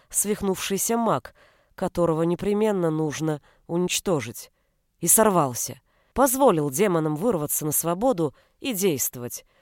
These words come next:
Порвать цепи и вцепиться в горло дознавателю. Я чувствовал на губах его страх. Мне не нужна была кровь. Достаточно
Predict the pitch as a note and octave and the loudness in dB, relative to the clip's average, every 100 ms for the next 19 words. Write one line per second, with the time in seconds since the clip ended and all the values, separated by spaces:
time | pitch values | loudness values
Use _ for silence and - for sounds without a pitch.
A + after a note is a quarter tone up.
0 | _ _ _ _ C#4 C4+ G#3+ E3 - - | _ _ _ _ 2 4 4 2 -2 -2
1 | - A#3+ G3 E3 C3 _ _ _ - G3 | 2 2 0 -4 -6 _ _ _ -10 -8
2 | - - A#3+ B3 G3+ - F3 D3+ D#3 F#3+ | -2 -2 -2 -4 -4 -2 0 0 0 2
3 | D3+ D3 D3 C#3+ G3 G3 D3+ - B2 A#2 | 2 -2 -2 0 2 2 0 -2 -10 -10
4 | G#2+ _ _ _ _ _ _ C#3+ D3+ - | -14 _ _ _ _ _ _ -8 -4 -4
5 | D#3+ - D3+ C#3+ C#3+ C#3 D3 C#3+ C3 - | -4 -4 -2 -2 -2 -2 -4 -4 -6 -8
6 | C3+ C#3 - D#3+ C#3 A#2 - - _ _ | -6 -4 -4 -4 -8 -8 -14 -20 _ _
7 | _ _ _ G3+ A3 A3 A3 A3 A3 G#3 | _ _ _ -2 2 6 6 6 4 2
8 | A3 B3 A3+ G#3+ G#3+ G#3 - G3 C3+ - | 4 4 4 2 0 -2 0 0 0 -4
9 | - _ _ _ _ _ _ C#3 D#3+ - | -16 _ _ _ _ _ _ -6 -4 -2
10 | G3 G3 G3 - F#3 F3+ | -2 -2 -4 -2 -2 -2